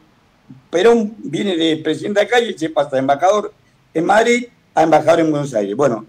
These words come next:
es, a mí me gustaría leer los cables dentro de treinta años que le va a pasar Mar Stanley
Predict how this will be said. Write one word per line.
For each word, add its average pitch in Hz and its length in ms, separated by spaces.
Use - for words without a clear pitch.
es, 247 140
a 147 80
mí 185 40
me 220 60
gustaría 190 260
leer 175 340
los 165 220
cables 175 320
dentro 147 200
de 139 60
treinta 170 380
años 175 340
que 131 100
le 131 280
va 170 100
a - 100
pasar 139 540
Mar 170 240
Stanley 170 760